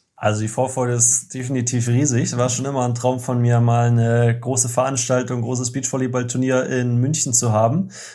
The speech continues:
dass ich auch mal vor meiner ganzen Family, vor meinen Kumpels, ich hoffe, du bist dann auch wieder dabei, aber mach mir keine Sorgen,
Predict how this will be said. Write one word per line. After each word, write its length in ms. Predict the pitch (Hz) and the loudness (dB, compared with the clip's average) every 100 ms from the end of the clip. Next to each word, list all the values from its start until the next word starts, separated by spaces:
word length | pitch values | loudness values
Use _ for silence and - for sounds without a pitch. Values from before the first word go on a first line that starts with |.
| - | -4
dass 180 | 120 120 | 0 0
ich 100 | 127 | 0
auch 120 | 123 | 0
mal 340 | 120 117 117 | 4 4 2
vor 180 | 117 120 | 0 0
meiner 540 | 117 117 117 117 117 117 | 0 2 2 2 2 -2
ganzen 300 | 117 110 117 | -2 -2 -2
Family, 500 | 120 127 131 123 123 | -2 -2 -2 -2 -2
vor 160 | 120 | 0
meinen 220 | 120 120 | 2 2
Kumpels, 460 | 120 143 143 127 127 | 2 0 0 -2 -2
ich 100 | 120 | -4
hoffe, 160 | 131 123 | -6 -4
du 80 | |
bist 180 | 127 123 | -2 0
dann 100 | 120 | 2
auch 160 | 127 127 | 0 0
wieder 180 | 131 127 | 0 0
dabei, 400 | 120 120 127 123 | 2 2 4 2
aber 160 | 120 | 2
mach 120 | 120 | 0
mir 160 | 123 123 | -2 -4
keine 220 | 123 120 | -2 0
Sorgen, 460 | 117 120 123 123 | 2 2 2 -4